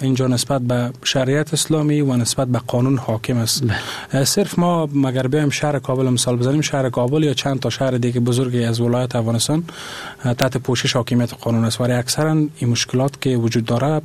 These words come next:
Speaker 1: بین زوجین، طلاق باشه، تفریق باشه، اینا اکثراً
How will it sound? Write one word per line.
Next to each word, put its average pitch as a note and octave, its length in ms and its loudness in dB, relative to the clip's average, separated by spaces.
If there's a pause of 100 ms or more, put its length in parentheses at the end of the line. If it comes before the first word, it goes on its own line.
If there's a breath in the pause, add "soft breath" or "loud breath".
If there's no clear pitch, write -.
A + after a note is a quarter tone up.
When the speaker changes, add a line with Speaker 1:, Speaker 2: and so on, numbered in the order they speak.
Speaker 1:
بین B2+ 340 0
زوجین، B2+ 640 0 (120)
طلاق B2 300 0
باشه، C#3 220 0
تفریق B2+ 380 -2
باشه، C#3 200 -2
اینا B2+ 180 2
اکثراً C3+ 300 -2